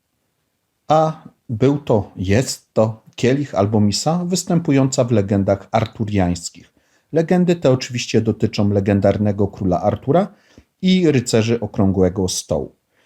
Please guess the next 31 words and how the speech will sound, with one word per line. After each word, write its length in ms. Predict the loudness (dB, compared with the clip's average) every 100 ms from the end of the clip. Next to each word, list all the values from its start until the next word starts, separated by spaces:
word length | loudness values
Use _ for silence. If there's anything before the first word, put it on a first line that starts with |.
| _ _
Miało 280 | 0 4 4
to 140 | 2 0
być 220 | -2 0
naczynie, 520 | -2 0 0 2 0
kielich, 500 | 0 0 0 -2 -6
z 100 | -10
którego 480 | -4 0 0 2 -2
pił 200 | 0 2
Jezus 360 | 2 0 -4
Chrystus 520 | -4 -2 -2 -4 -6 -8
w 120 | _
czasie 340 | -6 -2 -4 -6 _ -8
ostatniej 500 | -2 -2 0 2 2
wieczerzy, 480 | 2 2 2 0 -2 _ _ _
a 100 | 2
następnie 800 | 2 2 0 -2 -2 0 0 0 -4 _ _ _ 0
miał 260 | 2 2
być 160 | 2 0
użyty 380 | 0 0 0 -4
przez 400 | 0 -2 0 -4
Józefa 560 | -4 -2 -2 0 -2
z 240 | -4 -8 -4
Arymatei, 720 | 2 4 4 2 2 0 0 -4 _ _ -4
żeby 300 | 0 2 2
zebrać 380 | 0 2 0 -2 -4
trochę 280 | -4 0 -2
krwi 360 | -4 -6 2
Jezusa 460 | 2 2 -2 -2 -4
po 160 | -2 -2
jego 280 | -2 -2
ukrzyżowaniu. 800 | -6 -6 -6 -2 0 0 0 -6